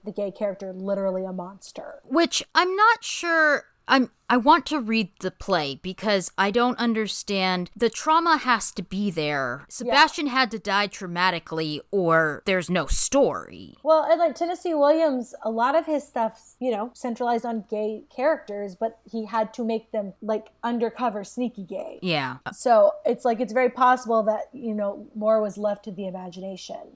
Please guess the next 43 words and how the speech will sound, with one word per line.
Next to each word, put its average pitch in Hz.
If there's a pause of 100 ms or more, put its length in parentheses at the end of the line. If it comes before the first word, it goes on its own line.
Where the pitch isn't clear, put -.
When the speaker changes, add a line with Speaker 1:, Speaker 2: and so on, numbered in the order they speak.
Speaker 1:
in 196
one 190
of -
the -
plays. -
But 220
they 226
did 233
go 247
out 226
of 214
their 220
way 208
to 202
make 196
it 190
really 208
grotesque. 185
And 208
yeah, 208 (100)
that's 226
the 262
part 254
of 208
the 208
film, 202
'cause 233
it's 226
like 233
her, 247
her 233
monologue 226 (100)
is 185
fantastic, 214
Speaker 2:
Mm-hmm. 165 (100)
Speaker 1:
but 214
the 220
whole 208
thing 196
is, 196
is 185
really 196
ugly. -